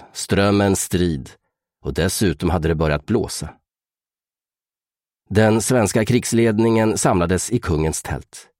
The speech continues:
Man beslutade att försöka hitta en annan plats för övermarschen, men eftersom det var sent på kvällen och det börjat mörkna bestämde man sig för att det fick vänta tills det ljusnat nästa dag.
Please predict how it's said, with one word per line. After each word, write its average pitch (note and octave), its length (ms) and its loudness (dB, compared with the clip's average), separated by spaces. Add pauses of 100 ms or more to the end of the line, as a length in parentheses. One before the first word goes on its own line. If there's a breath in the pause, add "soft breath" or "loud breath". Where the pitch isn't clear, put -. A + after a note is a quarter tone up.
(760 loud breath)
Man A2 300 4
beslutade A#2 720 2
att A2+ 100 -2
försöka A#2+ 420 0
hitta B2+ 340 2
en G2 100 2
annan C3 380 2
plats E2+ 340 -2
för G2 120 0
övermarschen, E2+ 760 0 (440 loud breath)
men A#2+ 360 4
eftersom B2 480 4
det B2 80 4
var A#2+ 120 4
sent B2 400 0
på B2 100 -2
kvällen A2+ 500 0
och G2+ 160 2
det G2+ 80 2
börjat G#2 280 0
mörkna B2 520 0 (360 loud breath)
bestämde A#2+ 460 2
man A2+ 180 4
sig A2+ 140 0
för G#2+ 220 2
att G2 120 0
det - 100 0
fick A2+ 180 -2
vänta F#2 320 0
tills E2+ 280 -4
det F#2+ 100 0
ljusnat F#2 580 -2
nästa E2 320 -2
dag. E2+ 160 -6